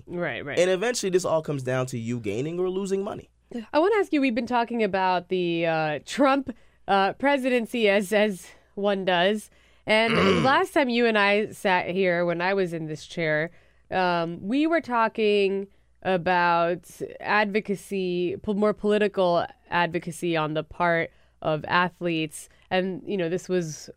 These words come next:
Speaker 1: uh, at the time of taking a knee during the s-, the national anthem and, and just forms of, of protest, uh, that you were starting to see, especially among,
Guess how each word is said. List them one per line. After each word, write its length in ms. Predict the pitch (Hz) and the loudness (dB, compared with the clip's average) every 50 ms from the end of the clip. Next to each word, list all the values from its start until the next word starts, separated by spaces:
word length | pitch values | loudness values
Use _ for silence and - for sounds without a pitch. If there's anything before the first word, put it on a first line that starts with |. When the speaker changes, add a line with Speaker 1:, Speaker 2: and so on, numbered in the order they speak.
| _ | _
Speaker 1:
uh, 120 | - - 143 143 - | -8 -8 -8 -6 -6
at 160 | - 156 160 | -6 -6 -4
the 80 | 156 160 | -6 -8
time 460 | 156 - 185 180 175 175 170 170 175 | -10 -6 -4 -4 -2 -2 -2 -2 -4
of 180 | 160 151 - _ | -4 -6 -8 _
taking 400 | - - 196 180 175 180 175 170 | -4 -4 -2 -2 -2 -4 -4 -4
a 60 | 160 | -4
knee 440 | 165 175 175 175 180 175 170 170 170 | -4 -2 -2 0 0 0 0 0 -2
during 560 | 160 165 160 160 165 160 156 151 160 156 143 | -2 -2 -2 0 0 0 -2 -2 -4 -4 -6
the 80 | 139 139 | -6 -8
s-, 180 | 131 - - _ _ _ _ | -10 -12 -20 _ _ _ _
the 360 | - 165 160 170 165 156 151 | -20 -14 -8 -6 -6 -6 -4
national 460 | 147 160 170 160 160 156 - - 185 233 | -6 -4 -4 -4 -4 -6 -6 -4 -2 0
anthem 560 | 269 277 269 - - 247 233 226 220 208 196 | 0 0 0 0 0 0 2 2 0 0 0
and, 200 | 190 185 180 170 - - - - _ | 0 -2 -2 -6 -8 -16 -20 -4 _
and 120 | 226 247 | 0 2
just 240 | 262 302 - - - - | 2 2 0 -2 -10 -4
forms 520 | - 254 240 240 233 226 220 220 202 180 | 0 2 4 4 4 2 2 0 0 0
of, 280 | 190 196 180 175 156 - - _ _ _ _ _ | 2 2 2 2 0 -6 -14 _ _ _ _ _
of 520 | - 175 180 175 170 160 151 156 165 - _ _ _ _ _ | 0 0 2 2 0 -2 -6 -10 -14 -20 _ _ _ _ _
protest, 800 | - 220 214 208 196 202 - 190 170 165 165 - - - - _ _ _ _ _ _ - | 0 2 2 2 2 0 0 2 2 2 0 -2 -10 -18 -20 _ _ _ _ _ _ -2
uh, 160 | 175 170 160 | 0 0 2
that 140 | 160 170 - | 0 0 0
you 100 | 196 190 | 0 0
were 80 | 180 | -2
starting 440 | 175 - - 214 202 202 196 190 185 185 | -2 -2 -2 0 0 2 0 0 -2 -4
to 120 | - 180 | -6 -8
see, 460 | 160 - - - 196 190 185 190 165 | -10 -8 -6 -4 -4 -2 -2 -2 -2
especially 880 | 165 180 - - - 240 240 226 - - 226 208 202 196 185 180 175 175 _ _ _ _ _ | -4 -6 -6 -2 0 0 0 0 -2 -2 0 2 2 4 2 2 0 -4 _ _ _ _ _
among, 840 | - 180 185 185 185 180 180 175 175 170 165 165 165 165 165 165 - | -2 -2 0 0 2 2 2 4 2 2 2 0 0 -2 -4 -6 -8